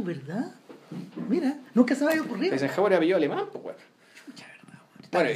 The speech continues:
Speaker 1: pensando en
Speaker 2: hablaba
Speaker 1: Howard
Speaker 2: de
Speaker 1: Taft, weón.
Speaker 2: claro. Marlon Brando también se, se dijo alemán.
Speaker 1: Sí.
Speaker 2: Entonces,
Speaker 1: No, sueco, sueco.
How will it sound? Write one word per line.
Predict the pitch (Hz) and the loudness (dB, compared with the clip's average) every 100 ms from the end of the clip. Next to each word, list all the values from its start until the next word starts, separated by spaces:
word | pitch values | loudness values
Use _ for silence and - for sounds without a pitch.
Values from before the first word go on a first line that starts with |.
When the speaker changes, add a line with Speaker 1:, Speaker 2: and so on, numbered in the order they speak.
| - | -2
Speaker 1:
pensando | 196 | 0
en | - | 2
Speaker 2:
hablaba | 131 139 | 4 2
Speaker 1:
Howard | 143 | 2
Speaker 2:
de | 123 | 0
Speaker 1:
Taft, | 185 - | -4 -4
weón. | - - - | -10 -16 -12
Speaker 2:
claro. | 214 202 185 - _ _ - - - | -6 -6 -6 -12 _ _ -20 -20 -4
Marlon | 147 147 151 | 0 2 4
Brando | 214 190 | 2 2
también | 170 196 | 0 0
se, | 185 151 | -2 -2
se | 156 | -2
dijo | 156 151 160 | -4 -4 -4
alemán. | 180 302 202 - | -2 -4 -6 -8
Speaker 1:
Sí. | 226 | -8
Speaker 2:
Entonces, | 214 139 139 - - - - - | -8 -10 -16 -18 -20 -20 -20 2
Speaker 1:
No, | 208 214 | 6 6
sueco, | - 196 190 | 2 -8 -8
sueco. | - 170 | -12 -14